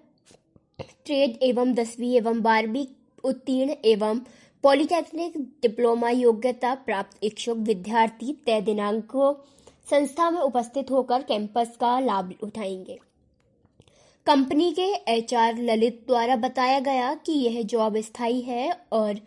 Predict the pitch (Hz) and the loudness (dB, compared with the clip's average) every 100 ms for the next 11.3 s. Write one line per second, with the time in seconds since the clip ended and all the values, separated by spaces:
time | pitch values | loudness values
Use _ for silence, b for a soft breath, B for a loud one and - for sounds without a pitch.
0 | b b b - 285 254 311 277 302 220 | b b b -2 2 2 0 0 -2 -2
1 | 214 220 214 220 208 - 185 - - B | -2 -2 -4 -6 -8 -10 -14 -14 -20 B
2 | B - 262 262 269 269 277 269 240 226 | B -4 -2 0 2 2 0 0 0 0
3 | 240 - 226 226 220 240 262 262 262 302 | -4 -8 -4 -2 -2 0 2 2 2 0
4 | 302 302 262 247 240 285 269 302 - 233 | 2 0 2 2 2 -2 -4 -8 -4 -2
5 | 220 220 - 240 214 214 226 254 247 262 | -2 -4 -8 -4 -4 -4 -6 -4 -6 -4
6 | 226 247 277 262 269 403 214 214 220 208 | -4 -2 -2 0 0 0 0 -2 -2 -4
7 | 220 226 - 220 226 240 240 240 240 240 | -2 -4 -2 -2 0 0 0 -2 -2 -2
8 | 254 B B B B 254 285 320 269 285 | -2 B B B B -2 0 2 2 4
9 | 294 294 320 330 311 320 - 214 - 214 | 2 2 0 -2 0 -2 -2 -4 -2 0
10 | 214 208 233 247 277 196 190 196 202 196 | 2 0 0 -2 -4 -6 -10 -10 -12 -10
11 | 190 165 | -12 -12